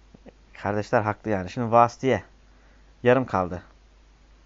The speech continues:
Neden? Tatil girdi. Türkiye'de ortam mevcut yani. Yaz geldi mi durur dersler. Vas-, va-, vasıtiye yarım kaldı. Üç esas yarım kaldı. Beykuniye yarım kaldı. Arapça yarım.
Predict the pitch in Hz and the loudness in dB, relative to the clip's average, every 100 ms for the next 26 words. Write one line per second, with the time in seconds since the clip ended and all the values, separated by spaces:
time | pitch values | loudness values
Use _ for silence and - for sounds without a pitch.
0 | _ _ _ _ - _ _ _ _ _ | _ _ _ _ -20 _ _ _ _ _
1 | _ _ _ _ _ _ _ - _ - | _ _ _ _ _ _ _ -20 _ -20
2 | - _ _ - 110 120 110 123 - - | -20 _ _ -10 0 0 2 -2 -8 -16
3 | 110 107 117 107 95 80 87 - - _ | -6 -6 -6 -8 -10 -10 -18 -20 -20 _
4 | 107 90 101 95 101 - - _ _ _ | -14 -12 -10 -6 -6 -6 -14 _ _ _
5 | - 104 98 117 110 101 90 - 90 87 | -6 -4 -2 -4 -4 -6 -8 -14 -16 -8
6 | 104 113 104 95 107 151 131 101 92 90 | -2 -2 -2 -4 -4 -6 -6 -4 -4 -8
7 | - 107 - - - - - - - - | -8 -20 -20 -20 -20 -20 -20 -20 -20 -20
8 | - - - - 104 123 120 - - 107 | -20 -20 -20 -14 2 4 4 0 -16 -2
9 | 113 - - 123 117 - 123 123 120 113 | 0 0 2 2 2 -2 0 0 0 -2
10 | 98 98 113 120 - 104 107 107 110 101 | -4 -4 -8 -8 -6 -4 -4 -4 -4 -4
11 | 98 95 104 - 110 117 110 107 104 92 | -4 -2 -4 -4 -8 -4 -2 -4 -6 -8
12 | 95 92 107 113 - 101 101 92 | -6 -4 -2 -4 -4 -4 -2 -4